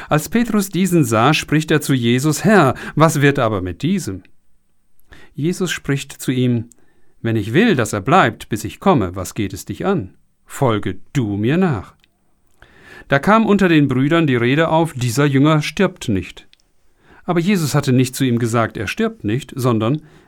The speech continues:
„Wenn ich will, dass er bleibt, bis ich komme, was geht es dich an?“ Hier spricht Jesus mit Petrus über seine Vergangenheit, seine Zukunft und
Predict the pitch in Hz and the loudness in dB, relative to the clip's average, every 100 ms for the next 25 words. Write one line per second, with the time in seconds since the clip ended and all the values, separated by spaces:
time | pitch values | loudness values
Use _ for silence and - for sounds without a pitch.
0 | - 135 127 107 117 226 269 170 185 190 | -2 2 2 0 2 4 4 2 0 0
1 | 107 110 127 120 107 - 120 117 127 123 | 0 -2 -2 -4 -6 -6 -2 0 -2 -6
2 | _ - 117 - 110 101 - 139 196 202 | _ -6 -6 -4 -6 -6 -8 -8 -6 -6
3 | 123 95 _ _ _ _ _ _ _ _ | -6 -10 _ _ _ _ _ _ _ _
4 | _ _ - _ - - 220 233 220 190 | _ _ -20 _ -20 0 2 2 2 0
5 | 143 139 139 165 160 151 147 135 139 139 | 2 4 4 4 4 2 4 2 2 0
6 | 139 143 127 131 127 123 107 123 131 139 | 0 0 2 2 0 -4 0 2 4 4
7 | 143 160 160 - - - - - 160 160 | 4 4 0 -10 -20 -20 -20 0 4 4
8 | 156 254 240 156 180 - - 208 254 285 | 4 0 0 4 4 2 -4 2 4 4